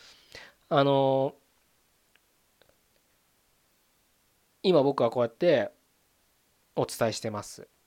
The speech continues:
ルールは大切だよと。ルールの中で、あの、自分の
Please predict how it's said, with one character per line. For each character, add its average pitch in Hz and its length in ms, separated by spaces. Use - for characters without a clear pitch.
ル 131 180
ー - 20
ル 120 60
は 113 100
大 110 220
切 120 240
だ 120 80
よ 113 80
と。 104 120
ル 127 200
ー - 20
ル 113 100
の 113 60
中 131 240
で、 135 260
あ 107 120
の、 104 80
自 110 180
分 113 160
の 113 220